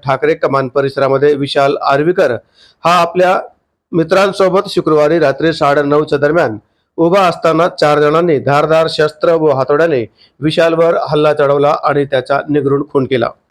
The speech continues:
गजबजलेल्या वस्तीमध्ये भर रस्त्यात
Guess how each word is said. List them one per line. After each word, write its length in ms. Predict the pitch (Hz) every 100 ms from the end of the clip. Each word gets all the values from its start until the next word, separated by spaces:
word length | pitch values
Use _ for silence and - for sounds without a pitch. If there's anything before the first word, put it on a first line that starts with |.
| _ -
गजबजलेल्या 680 | 160 160 165 202 185 196 196
वस्तीमध्ये 580 | 190 185 190 185 180 185
भर 220 | 151 156
रस्त्यात 460 | 160 156 175 175